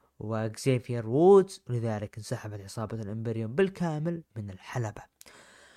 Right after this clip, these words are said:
برومو عظيم من جونثر. حسيت أنه حتى أنه لما جاي ظهر وحاول أنه يجاري جونثر ما قدر. جونثر حرفيًا صلخه صلخ بالكلام. فهنا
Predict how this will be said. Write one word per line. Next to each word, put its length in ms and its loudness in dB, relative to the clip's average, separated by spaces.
برومو 280 10
عظيم 400 6
من 140 -2
جونثر. 500 0
حسيت 540 4
أنه 280 0
حتى 340 -4
أنه 400 -4
لما 240 0
جاي 360 4
ظهر 380 2
وحاول 400 2
أنه 120 2
يجاري 360 4
جونثر 380 -2
ما 120 -6
قدر. 360 -10
جونثر 280 -2
حرفيًا 600 -4
صلخه 500 0
صلخ 380 -2
بالكلام. 400 -2
فهنا 1400 2